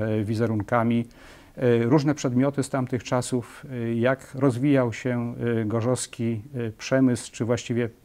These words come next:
przedsiębiorczość drobna, bo wtedy nie było takiego dużego przemysłu,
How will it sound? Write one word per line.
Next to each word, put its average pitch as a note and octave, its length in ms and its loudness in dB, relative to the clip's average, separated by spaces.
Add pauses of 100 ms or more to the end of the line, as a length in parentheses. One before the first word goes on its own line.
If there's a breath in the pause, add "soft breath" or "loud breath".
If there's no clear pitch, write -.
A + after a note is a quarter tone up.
przedsiębiorczość A2+ 840 0
drobna, G#2+ 400 2
bo G#2 100 0
wtedy A2 240 -2
nie A2 120 0
było A2+ 180 0
takiego A2 340 -4
dużego G#2 320 -2
przemysłu, A2+ 600 -4